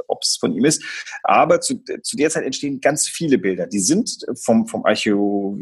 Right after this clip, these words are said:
äh, vom, wie heißt das, ähm, vom architektonischen Typus her, äh, aus dem Kolosseum abgeleitet. Und die werden halt irgendwie so immer dünner, damit sie immer höher werden kann, können.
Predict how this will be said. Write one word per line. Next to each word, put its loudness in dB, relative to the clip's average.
äh, 2
vom, -6
wie -10
heißt -2
das, -4
ähm, -6
vom -18
architektonischen 0
Typus 0
her, 2
äh, -4
aus -4
dem -2
Kolosseum 0
abgeleitet. -2
Und -4
die 4
werden 4
halt 0
irgendwie 2
so 2
immer 2
dünner, 4
damit 0
sie -2
immer 0
höher 2
werden -6
kann, -4
können. -2